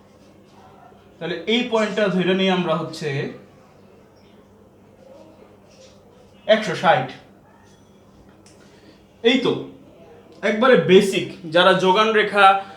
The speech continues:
ভিডিও দেখছেন, যোগান সূচি, যোগান বিধি, তারা ইতোমধ্যে জানেন।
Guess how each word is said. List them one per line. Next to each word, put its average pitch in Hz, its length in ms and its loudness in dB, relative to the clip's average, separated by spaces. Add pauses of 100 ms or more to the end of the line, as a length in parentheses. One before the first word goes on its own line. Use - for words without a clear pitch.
(280)
ভিডিও 196 260 4
দেখছেন, 196 360 -2
যোগান 185 280 2
সূচি, 185 280 -6
যোগান 175 280 -2
বিধি, 196 320 -6
তারা 165 480 4 (180)
ইতোমধ্যে 180 400 -6
জানেন। 143 300 -2